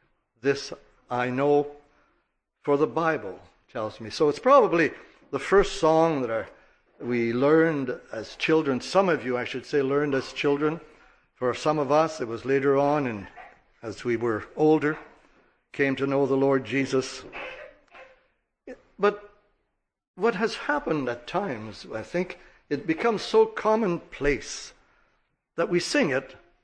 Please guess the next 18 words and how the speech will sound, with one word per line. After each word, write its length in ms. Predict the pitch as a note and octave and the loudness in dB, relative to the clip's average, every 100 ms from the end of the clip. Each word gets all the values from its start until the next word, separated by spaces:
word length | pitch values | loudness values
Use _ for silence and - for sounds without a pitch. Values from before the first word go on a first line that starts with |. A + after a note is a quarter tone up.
| _ - | _ -6
without 320 | C#3 F3 F3 | 0 2 2
even 240 | A#3 G3 F3+ | 0 -4 -4
thinking 500 | G#3 F#3+ B2 G2+ F#2+ _ _ _ _ _ _ _ _ | -4 -4 -4 -10 -14 _ _ _ _ _ _ _ _
about 360 | C#3 E3 F3+ - - G3+ _ - | -4 0 -2 -4 -20 -20 _ -4
the 80 | |
meaning 600 | E3 F3 B3 F3 C#3 C3+ - | 0 2 4 2 2 -2 -2
of 200 | C#3 A2 | -4 0
those 280 | C#3 C3+ - | 2 2 0
words. 640 | A#2+ B2+ G#2+ F2+ - - - _ _ _ _ | 0 0 0 -6 -16 -20 -20 _ _ _ _
And, 180 | E3 E3 | -8 -6
and 160 | F#3+ F3 | -2 2
I 120 | F3 | 2
said 380 | D#3 E3 C3 - | 2 2 0 -2
to 100 | - | -8
myself, 400 | B2 A2+ C#3 A#2+ | -6 -4 -4 -2
"Try 240 | - C#4 | 2 4
to 100 | C#4+ | 4
imagine 560 | G3 D#3+ D#3 C#3+ D#3 C3+ | 2 2 2 2 -2 -6